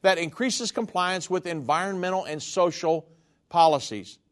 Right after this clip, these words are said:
So the sust-, the, the World, United Nations and the Sustainable Development Goals, they're getting pushed into our society, but they're not calling them Sustainable Development Goals. They're calling them E S G. They're running right along the same train track.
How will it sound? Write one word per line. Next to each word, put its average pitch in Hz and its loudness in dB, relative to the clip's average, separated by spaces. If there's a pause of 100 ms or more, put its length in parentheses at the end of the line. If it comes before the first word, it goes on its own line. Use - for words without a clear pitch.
(440)
So 226 6
the 190 2
sust-, - -4
the, 156 4
the 160 2
World, 180 2
United 196 2
Nations 214 -2 (240)
and 170 -4
the 151 -6
Sustainable 175 0
Development 190 4
Goals, 165 4 (680)
they're 220 8
getting 214 4
pushed - 2
into 208 6
our 185 8
society, 165 2 (480)
but 180 2
they're 180 2
not 185 2
calling 262 6
them 226 2
Sustainable 165 0
Development 151 2
Goals. 170 0
They're 208 0
calling 185 2
them 151 -6
E 226 -2
S 196 2
G. 170 0
They're 143 2
running 156 -2
right 214 6
along 254 2
the 196 -2
same 214 0 (600)
train 220 4
track. 139 2